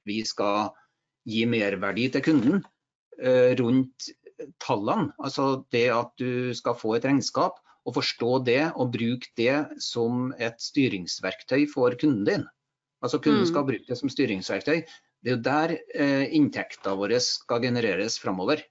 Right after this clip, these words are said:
Speaker 1: i større grad da.
Speaker 2: Mm.
Speaker 1: Så kanskje har det ikke så stor betydning.
Speaker 2: Nei, men i hvert fall spennende, for jeg tenker jo, samtidig så tenker jeg jo, vi ser jo også at, eh, byråene oftere og oftere integrerer seg med forsystemene kundene har da.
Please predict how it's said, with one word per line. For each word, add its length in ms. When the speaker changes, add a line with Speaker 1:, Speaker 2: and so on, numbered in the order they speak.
Speaker 1:
i 100
større 300
grad 260
da. 80
Speaker 2:
Mm. 380
Speaker 1:
Så 500
kanskje 280
har 100
det 100
ikke 140
så 20
stor 140
betydning. 360
Speaker 2:
Nei, 160
men 140
i 40
hvert 60
fall 120
spennende, 300
for 120
jeg 20
tenker 260
jo, 520
samtidig 340
så 80
tenker 220
jeg 260
jo, 160
vi 120
ser 200
jo 100
også 160
at, 180
eh, 540
byråene 840
oftere 140
og 60
oftere 280
integrerer 640
seg 220
med 120
forsystemene 720
kundene 280
har 120
da. 120